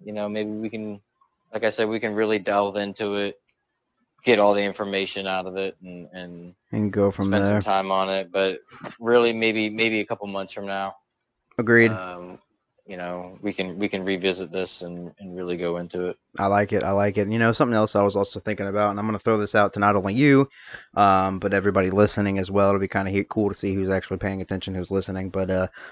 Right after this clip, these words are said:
Speaker 2: I'm thinking about doing maybe a thirty-two teams in thirty-two days where we have, um, or thirty-two episodes, however you wanna do it,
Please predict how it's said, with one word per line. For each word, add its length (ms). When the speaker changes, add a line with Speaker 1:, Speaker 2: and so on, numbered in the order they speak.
Speaker 2:
I'm 80
thinking 260
about 220
doing 180
maybe 220
a 40
thirty-two 420
teams 280
in 120
thirty-two 360
days 460
where 120
we 160
have, 320
um, 460
or 140
thirty-two 400
episodes, 420
however 240
you 80
wanna 200
do 160
it, 120